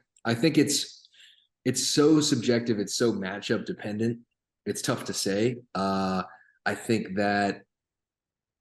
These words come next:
you see a lot of players that are, like, consistent by nature, that don't have a lot of firepower, that can make some pretty deep runs, maybe will lose first round. Um, I think it's maybe less related to the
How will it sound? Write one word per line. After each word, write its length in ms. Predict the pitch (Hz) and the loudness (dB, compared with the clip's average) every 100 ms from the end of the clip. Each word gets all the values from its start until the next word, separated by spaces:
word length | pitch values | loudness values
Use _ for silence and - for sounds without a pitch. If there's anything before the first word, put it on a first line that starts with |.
| _ _ _ _ _ - | _ _ _ _ _ 0
you 140 | 143 | 2
see 140 | 202 | 6
a 60 | 170 | 6
lot 160 | 127 127 | 6 4
of 100 | 131 | 4
players 300 | 120 110 107 | 4 4 4
that 120 | 104 | 2
are, 60 | 104 | 2
like, 240 | 95 - | 0 -4
consistent 540 | 98 92 143 143 123 110 | -10 -2 -2 0 -2 0
by 160 | 113 | 0
nature, 500 | 113 110 110 117 110 | 2 2 0 0 2
that 120 | 104 | 2
don't 140 | 110 110 | -2 -6
have 120 | 101 | -4
a 40 | |
lot 200 | 98 98 | -4 -2
of 60 | 95 | -4
firepower, 680 | - 98 95 - 92 92 92 | -6 -4 -4 -4 -4 -4 -4
that 140 | 92 | -6
can 160 | - 101 | -6 -2
make 320 | 123 131 - _ - - | 2 2 0 _ -20 -8
some 160 | 110 | -6
pretty 220 | - 135 | 0 2
deep 260 | 120 123 120 | 4 2 2
runs, 680 | 117 117 113 113 107 - _ _ _ | 2 2 0 -2 -4 -10 _ _ _
maybe 260 | 117 117 113 | 0 2 2
will 240 | 110 110 | 2 2
lose 220 | 113 110 | 2 0
first 280 | - 107 - | -2 -4 -2
round. 460 | 107 104 104 104 95 _ _ _ _ | -4 -4 -4 -6 -8 _ _ _ _
Um, 580 | 104 104 101 98 95 92 - _ _ - | -2 0 0 0 -2 -4 -10 _ _ -2
I 80 | |
think 220 | 135 202 185 | 2 4 4
it's 140 | 120 | 4
maybe 260 | 143 139 113 | 4 6 6
less 540 | 110 117 156 - - | 4 2 0 -2 -2
related 560 | 113 110 110 117 110 - - | 0 2 4 4 4 0 -4
to 300 | 107 104 95 | -2 -2 -4
the 440 | 101 95 90 87 | -2 0 -2 -4